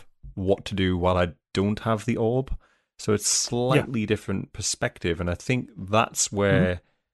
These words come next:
Speaker 1: that's where the game allows a little bit more creativity, because I feel like I'm actually limited
Speaker 2: Yeah.
Speaker 1: while I have the orb, but I have one, one particular
Speaker 2: Yeah, yeah.
Speaker 1: strategy, which is get it into that pyre as much as possible.
Speaker 2: Mm-hmm. Yeah, no, absolutely.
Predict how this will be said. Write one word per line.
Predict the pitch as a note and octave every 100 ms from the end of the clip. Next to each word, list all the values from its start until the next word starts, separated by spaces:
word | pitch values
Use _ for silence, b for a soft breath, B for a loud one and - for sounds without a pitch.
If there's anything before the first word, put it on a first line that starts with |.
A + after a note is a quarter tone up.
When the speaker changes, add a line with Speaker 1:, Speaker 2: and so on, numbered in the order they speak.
| _ _ _ _ -
Speaker 1:
that's | A2+ -
where | A2 G#2
the | G2
game | G#2 G2 F#2+ F2+ F#2
allows | - G2 F#2+ F#2+ F#2+ F#2+
a | F#2
little | G2+
bit | G2+ F#2+
more | F#2+
creativity, | - G2 F#2 A2 G#2 G2
because | F#2 F#2+
I |
feel | F#2+ C#3+ F#3
like | G2+ E2
I'm | E2
actually | E2 - F#2+ F2
limited | F2+ G2+ A#2 A#2+ A2+
Speaker 2:
Yeah. | G2 D#2
Speaker 1:
while | F#2+ G2
I | F#2+
have | F#2
the | F2+
orb, | G2 F2+ D#2+
but | F2+
I |
have | F2+ F2+
one, | F2+ F#2 F#2 F2+ F2 _ _ _ _ G2+
one | F#2+ F2
particular | - G#2+ - F2+ F2+
Speaker 2:
Yeah, |
yeah. |
Speaker 1:
strategy, | D3+ F#2 D#2+
which | D#2+ -
is | D#2+
get | D#2+ E2
it | D#2+
into | E2+ E2+ E2
that | D#2+ -
pyre | F2+ E2+ E2 D#2+ D#2
as | F2+
much | F2 E2
as | E2+
possible. | - D#2 - F2+ F#2+ _ _ -
Speaker 2:
Mm-hmm. | A#2+ A#2 _ _ _ _ _ _ _ _ _ _ _ _ _ _ _ -
Yeah, | D#3+ D#3
no, | E3+ D#3 D#3+
absolutely. | D3+ - D3 D3